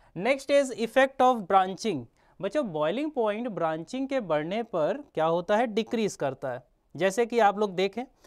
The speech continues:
यहाँ पे हमारे पास है फोर कार्बन एटम्स और ब्रोमो लगा हुआ है, ये आपकी स्ट्रेट चेन है, जबकि यहाँ पे there is a branching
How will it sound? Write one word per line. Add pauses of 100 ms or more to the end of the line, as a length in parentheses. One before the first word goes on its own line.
(220)
यहाँ
पे
हमारे
पास
है
फोर
कार्बन
एटम्स
और
ब्रोमो
लगा
हुआ
है,
ये
आपकी
स्ट्रेट
चेन
है, (320)
जबकि
यहाँ
पे (160)
there
is
a
branching